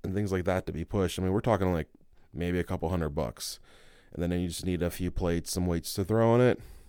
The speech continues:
uh, a belt to drag it, and just, you're off and running, and you have a really simple tool that's gonna do a lot for your aerobic fitness, um, to help you become a better racer.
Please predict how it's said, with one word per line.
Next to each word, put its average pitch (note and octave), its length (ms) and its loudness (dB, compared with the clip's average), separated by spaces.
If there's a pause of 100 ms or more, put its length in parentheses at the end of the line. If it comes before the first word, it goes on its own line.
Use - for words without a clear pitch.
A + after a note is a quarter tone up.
(680)
uh, F2 320 2
a E2+ 40 0
belt G2 280 6
to G2+ 80 -2
drag F#2 380 4
it, F#2+ 220 4
and E2 180 -2
just, - 460 -6 (420)
you're G#2 160 4
off A#2 160 6
and G2 100 4
running, G#2 300 6
and E2+ 360 0 (100)
you F#2+ 140 -2
have G2 180 0
a F2+ 80 4
really F#2+ 440 2
simple A#2 540 0
tool G2+ 540 0 (640)
that's F#2+ 200 0
gonna G#2 180 2
do G#2 180 4
a G2+ 80 6
lot F2+ 520 4
for F2+ 440 2
your E2+ 160 0
aerobic D#2+ 360 0
fitness, E2+ 720 -4 (520)
um, D2 500 -10
to E2+ 60 -6
help F2 160 -4
you E2+ 60 -4
become D#2 240 -6
a D2 60 -6
better C#2 240 -4
racer. - 420 -8